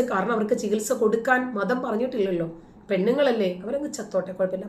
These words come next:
പ്രയോജനപ്പെടുത്തേണ്ടവരെ പ്രയോജനപ്പെടുത്തി കഴിഞ്ഞല്ലോ. അഫ്ഗാനിസ്ഥാനിലെ യു എൻ വനിതാ പ്രതിനിധി സൂസൻ ഫെർഗൂസൺ അവര് പറയുന്നു, സ്ത്രീകൾ ഇനിയും ഒരുപാട് അനുഭവിക്കേണ്ടി വരും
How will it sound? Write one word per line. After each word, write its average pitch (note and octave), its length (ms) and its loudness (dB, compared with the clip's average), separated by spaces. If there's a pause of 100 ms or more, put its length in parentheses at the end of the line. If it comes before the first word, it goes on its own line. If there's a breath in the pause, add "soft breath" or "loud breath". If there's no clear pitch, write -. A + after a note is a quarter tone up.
പ്രയോജനപ്പെടുത്തേണ്ടവരെ G3+ 880 -4
പ്രയോജനപ്പെടുത്തി G3 580 -6
കഴിഞ്ഞല്ലോ. E3+ 320 -8 (760 loud breath)
അഫ്ഗാനിസ്ഥാനിലെ G3+ 880 4 (240)
യു G#3 100 2 (180)
എൻ F#3+ 60 4 (180)
വനിതാ G3+ 360 4 (120)
പ്രതിനിധി F#3 500 0 (520 loud breath)
സൂസൻ C#4 540 6 (1400 loud breath)
ഫെർഗൂസൺ A3+ 640 4 (800)
അവര് F#3+ 200 2 (100)
പറയുന്നു, F3+ 420 -2 (540)
സ്ത്രീകൾ G#3 400 -4 (100)
ഇനിയും G#3+ 320 -4
ഒരുപാട് F#3 360 -4
അനുഭവിക്കേണ്ടി F#3 640 -6
വരും F#3 160 -6